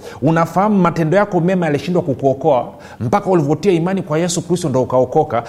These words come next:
alafu leo hii umeshaokoka, unataka kurudia tena kutegemea matendo yako mema? Hiyo ni kurudia matapishi, my friend. Sikiliza,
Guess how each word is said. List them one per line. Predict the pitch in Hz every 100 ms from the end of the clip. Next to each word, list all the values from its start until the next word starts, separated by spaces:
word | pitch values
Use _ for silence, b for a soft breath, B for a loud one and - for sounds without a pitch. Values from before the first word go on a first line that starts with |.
| B
alafu | 123 185 185
leo | 185 170
hii | 185
umeshaokoka, | 190 190 185 165 147 185 180
unataka | 143 147 190
kurudia | 147 151 180
tena | 175 170
kutegemea | 120 143 147 165
matendo | 147 131 123
yako | 151 147
mema? | 131 110 - - - - - -
Hiyo | - 233
ni | 226
kurudia | 185 202 214
matapishi, | 190 180 175 214 185
my | 160
friend. | 147 165 113 - - - - - - - - - - - - - - - - - - - - - -
Sikiliza, | - 190 226 139 95